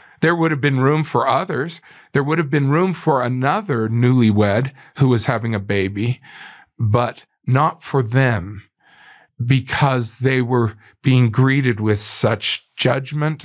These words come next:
and such condemnation. They were being rejected by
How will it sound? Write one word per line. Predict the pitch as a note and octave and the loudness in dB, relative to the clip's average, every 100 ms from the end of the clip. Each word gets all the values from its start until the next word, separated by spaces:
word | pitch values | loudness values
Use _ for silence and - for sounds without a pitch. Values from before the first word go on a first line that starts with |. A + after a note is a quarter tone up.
| - | -6
and | A2+ G#2+ G2+ | -2 -2 -2
such | - C3 B2+ - - | -2 -2 -2 -4 -6
condemnation. | - A#2+ A#2+ G#2+ G2+ G#2+ C3 - D#3 C#3+ C#3+ - | -2 0 0 -2 -2 0 0 0 0 0 -2 -6
They | A#2+ C#3 | -4 -2
were | C#3+ B2+ | 0 -2
being | G2+ C3+ B2+ | 0 2 2
rejected | A#2+ F#2 - G#2+ A#2 - F2+ D2+ - - - - - | 2 -2 -2 0 0 -4 -6 -6 -12 -18 -18 -10 -4
by | G#2 C#3+ C#3 C3+ C3 | -2 2 2 0 -4